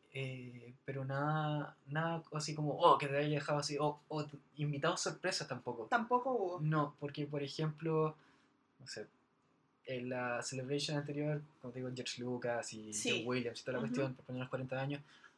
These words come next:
Speaker 1: acá, no sé, pues, está el panel de los veinte años de The Phantom Menace, pero en verdad alguien hubiese esperado que, que tal vez trajeran a, a Liam Neeson o a Ewan
Speaker 2: Claro,
Speaker 1: McGregor, alguien así, a,
Speaker 2: claro.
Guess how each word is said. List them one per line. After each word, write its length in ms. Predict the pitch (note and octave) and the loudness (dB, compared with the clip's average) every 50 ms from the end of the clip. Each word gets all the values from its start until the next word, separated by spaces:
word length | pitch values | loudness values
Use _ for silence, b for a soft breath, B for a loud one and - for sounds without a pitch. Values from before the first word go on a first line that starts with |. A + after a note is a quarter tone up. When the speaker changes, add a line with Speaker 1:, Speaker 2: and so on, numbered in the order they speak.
| _ - | _ -8
Speaker 1:
acá, 320 | B2 B2 - C3+ C#3 C#3 | -4 0 2 2 4 4
no 80 | C#3 C3+ | 2 0
sé, 140 | - - D#3+ | 0 0 0
pues, 160 | C#3+ B2+ A2+ | -2 -4 -6
está 220 | - - C3 C3+ | -6 -4 -2 0
el 100 | C3+ C3+ | -2 0
panel 260 | C3 - B2+ C3+ C#3+ C#3+ | -2 -2 -2 -2 -2 -2
de 60 | C#3+ | -2
los 100 | C#3+ C3+ | -2 -2
veinte 240 | C3+ C#3 C#3+ C#3+ D3 | -2 -4 -2 0 0
años 220 | D3 D3+ D#3 D3 | 2 2 2 0
de 80 | D3 D3 | 0 -2
The 40 | C#3+ | -2
Phantom 320 | C#3+ - D3 D3+ D3 D3 D3+ | 0 -2 -2 -2 -2 -2 -2
Menace, 340 | D3 D3 D3+ E3+ F3 - - | 0 0 0 -2 -4 -6 -6
pero 260 | - C#3+ C#3 B2+ B2+ C3+ | -4 -2 -2 0 0 -2
en 100 | C3 C3 | -2 -4
verdad 520 | B2+ B2 C3 C3+ C#3 C#3 C3+ C3 C3 A#2+ A2+ G#2 G2 G#2 F2 E2 - - - - - _ _ _ _ _ _ | -4 -4 -2 0 0 0 0 -2 -2 -2 -2 -2 -4 -4 -4 -4 -6 -8 -10 -12 -16 _ _ _ _ _ _
alguien 240 | B2 B2+ B2+ B2+ - | -2 -2 -2 -2 -2
hubiese 180 | B2+ B2 - C#3+ | -4 -6 -6 -6
esperado 300 | - - B2 B2+ C3 C3 | -6 -4 -4 -2 -4 -4
que, 200 | - B2 A2+ - | -4 -8 -8 -8
que 100 | - A#2+ | -10 -10
tal 140 | - A2 A2 | -10 -10 -10
vez 160 | A2 A#2+ G#2+ - _ _ _ | -10 -12 -12 -12 _ _ _
trajeran 460 | - A2 - - B2+ A#2+ A#2+ A#2 A2+ | -14 -12 -8 -8 -6 -6 -6 -8 -10
a, 300 | G#2+ G#2 G2+ G2+ G2+ - | -12 -12 -12 -12 -12 -8
a 120 | - A2 | -8 -6
Liam 240 | G#2+ A2+ A2+ G#2+ A2 | -4 -2 -4 -4 0
Neeson 600 | A#2+ D3 D#3 C#3+ - - C3 B2 A#2 A2 A2 G#2+ G#2+ | 4 4 4 4 4 0 -2 -4 -6 -8 -12 -16 -14
o 160 | G#2+ G#3 G#3+ | -12 -12 -10
a 60 | G#3 G#3+ G#3+ | -10 -8 -6
Ewan 80 | G#3+ G#3+ | -4 0
Speaker 2:
Claro, 420 | A#3+ A3 A3+ A#3 A#3+ C4+ C#4 C#4+ | 6 8 12 12 12 12 12 12
Speaker 1:
McGregor, 540 | C#4+ C#4+ C#4+ C#4+ C#4+ C#4 C#4 C4+ C4+ C4 B3 | 12 12 12 12 12 12 12 12 12 12 12
alguien 200 | A3+ G#3+ - - | 10 8 6 2
así, 140 | - - C#3 | 0 0 2
a, 40 | - | 4
Speaker 2:
claro. 360 | - A3+ - - F3+ E3 E3 | 4 4 4 4 0 -2 -4